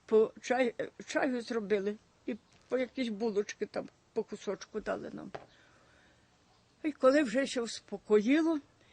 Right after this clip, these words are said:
вони говорять, що вже як звідти з Янова вже, е, ті його німці вже є. Так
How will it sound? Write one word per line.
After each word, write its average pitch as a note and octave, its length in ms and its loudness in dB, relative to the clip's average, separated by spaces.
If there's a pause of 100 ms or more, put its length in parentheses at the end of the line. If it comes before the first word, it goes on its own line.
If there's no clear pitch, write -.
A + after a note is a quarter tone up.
(200)
вони B3 200 2
говорять, A#3 400 -4
що - 220 -6
вже A#3 300 0 (540)
як G#3 260 0
звідти A3 460 -2 (1000)
з E3 180 -2
Янова C#4 560 4 (400)
вже, G#3+ 320 0 (680)
е, G3 40 -4
ті A#3+ 160 -2
його F#3+ 240 2
німці G#3+ 440 2
вже F#3+ 280 0
є. G3 220 0 (760)
Так G#3 160 0